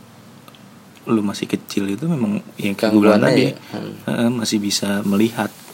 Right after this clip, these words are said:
Speaker 2: Masih peka lah
Speaker 1: Masih
Speaker 2: gitu
Speaker 1: peka
Speaker 2: sama
Speaker 1: dengan
Speaker 2: kayak
Speaker 1: hal-hal
Speaker 2: gitu-gituan.
Speaker 1: seperti itu. Dan ditambah lagi dengan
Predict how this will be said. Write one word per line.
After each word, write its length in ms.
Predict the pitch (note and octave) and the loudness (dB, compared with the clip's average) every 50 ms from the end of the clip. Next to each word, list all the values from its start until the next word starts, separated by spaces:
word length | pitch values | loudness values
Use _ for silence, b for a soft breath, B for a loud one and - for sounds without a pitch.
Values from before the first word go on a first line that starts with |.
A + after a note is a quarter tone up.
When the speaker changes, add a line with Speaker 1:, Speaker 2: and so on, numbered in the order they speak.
| - - - - - - - | -20 -20 -20 -20 -20 -20 -16
Speaker 2:
Masih 300 | - A#2 - - A#2+ A2 | -14 -12 -6 -4 -4 -4
peka 300 | A2+ - - - - B2 | -4 -6 -2 4 6 6
lah 120 | A#2 A#2+ A2+ | 6 6 2
Speaker 1:
Masih 240 | A2 G#2 G#2 - G#2+ | -2 -2 -2 -2 -4
Speaker 2:
gitu 80 | - - | -4 -6
Speaker 1:
peka 180 | G#2 - - G#2+ | -6 -4 -2 -2
Speaker 2:
sama 120 | G#2+ G#2 | -2 0
Speaker 1:
dengan 140 | G#2 G#2 G2+ | 0 0 2
Speaker 2:
kayak 100 | G#2+ A2 | 2 2
Speaker 1:
hal-hal 160 | G#2+ G#2+ G#2+ | 2 2 2
Speaker 2:
gitu-gituan. 180 | G#2 G#2 G2+ G2+ | 2 0 -2 -2
Speaker 1:
seperti 260 | G#2+ A2+ A2+ - - - | -6 -10 -10 -14 -8 -8
itu. 180 | B2+ - - A2 G#2 | -8 -6 -4 -4 -4
Dan 160 | G2 G2+ G2 F#2+ - - | -2 -4 -4 -6 -8 -6
ditambah 560 | - B2+ A#2 G#2+ - - G2+ G2+ G#2 G2+ G2+ | -2 -2 -2 -2 -2 -4 -2 0 0 0 0
lagi 320 | G#2 G2+ G2+ G#2 G#2+ B2+ D3+ D#3+ | 0 -2 -2 -2 -4 -4 -4 -2
dengan 280 | C#3+ A#2 G#2 G2+ G2 | -2 -2 -2 -4 -6